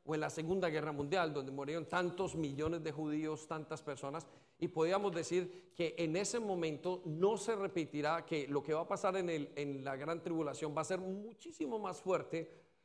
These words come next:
de lo que ha visto el ser humano en todos los conflictos de su historia.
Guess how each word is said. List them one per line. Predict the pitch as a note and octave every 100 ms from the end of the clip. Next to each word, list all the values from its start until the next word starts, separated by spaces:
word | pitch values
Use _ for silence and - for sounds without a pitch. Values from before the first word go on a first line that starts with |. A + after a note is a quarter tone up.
| _
de | B2+ E3 E3 - - -
lo | D#3+ D3+ -
que | C#3+ C3
ha | C#3+
visto | E3 F#3 - F3
el |
ser | C#3 D#3+
humano | D3+ D3+ D#3+ D#3
en | E3 D#3+ -
todos | A#3+ C4
los | C#4+ B3
conflictos | - F#3 C3+ D#3 C#3+ E3
de | C#3+ D3
su | D3
historia. | - E3+ C3